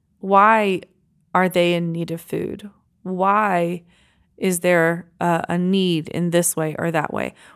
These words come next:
Why are people being treated one way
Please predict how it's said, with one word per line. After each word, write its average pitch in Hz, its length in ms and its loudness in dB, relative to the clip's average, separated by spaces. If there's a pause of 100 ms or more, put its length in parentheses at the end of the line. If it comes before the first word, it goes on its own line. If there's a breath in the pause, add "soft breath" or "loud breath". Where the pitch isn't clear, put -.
Why 185 760 6
are 175 120 4
people 170 300 -6
being 165 280 -2
treated 165 540 -8 (1600)
one 170 340 0
way 160 360 -8